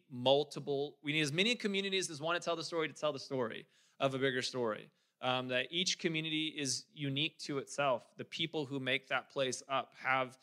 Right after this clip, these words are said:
something unique to tell about God's story in this world, and so I'm excited that you're somebody who's gonna lead that, um, that you get to lead that out from this authentic and vulnerable place. Uh, the purpose of, of this was not to, like, you know,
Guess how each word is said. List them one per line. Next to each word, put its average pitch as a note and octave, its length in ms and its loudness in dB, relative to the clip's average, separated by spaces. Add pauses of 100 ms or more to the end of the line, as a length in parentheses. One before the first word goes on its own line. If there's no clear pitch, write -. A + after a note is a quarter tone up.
(180)
something C#3 360 -2
unique B2+ 380 -2
to - 100 -20
tell C3 420 2
about A#2+ 520 0
God's A#2 200 0
story A#2+ 260 -2
in A#2+ 40 -10
this A#2+ 160 -16
world, C3 160 -2
and A#2 100 -6
so A2 120 -12
I'm A2 80 -12
excited A2+ 400 -6
that G#2+ 120 -12
you're A#2 200 -8
somebody A2+ 320 -12
who's G#2 120 -12
gonna G#2 220 -14
lead C3+ 240 -10
that, D#3 300 -4 (460)
um, A#2 180 -4
that A#2 100 0
you B2 140 2
get B2 80 2
to A2+ 80 -2
lead B2 240 0
that A#2+ 160 0
out B2 280 -2
from A2 300 -8
this B2+ 280 -4
authentic B2 580 -6
and A2 80 -8
vulnerable A#2 400 -8
place. C3 500 -2 (320)
Uh, C3 120 2
the C#3 100 0
purpose A3 260 4
of, D3 240 -4
of C#3+ 100 2
this D#3+ 200 4
was C3+ 80 -6
not C3+ 160 2
to, C3+ 80 -4
like, A2+ 320 0 (440)
you B2 100 2
know, A#2 280 2